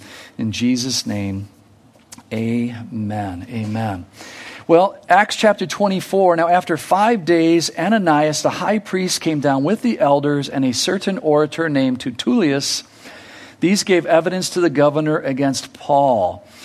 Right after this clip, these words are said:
And when he had called upon, Tertullius began his accusations, saying, So, here we see that Paul is going to stand trial in front of the man that we met last week.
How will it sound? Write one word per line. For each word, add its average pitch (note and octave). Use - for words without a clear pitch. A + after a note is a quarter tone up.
And D3
when D#3+
he D#3
had D#3+
called F#3+
upon, D#3+
Tertullius F3
began D#3
his C#3+
accusations, C#3
saying, C3
So, C#3+
here F#3+
we G#3+
see F#3+
that E3+
Paul F#3
is G3
going F#3+
to E3
stand D#3+
trial C3
in D#3
front A3
of -
the B3
man F#3+
that F#3+
we E3
met D#3
last C#3+
week. B2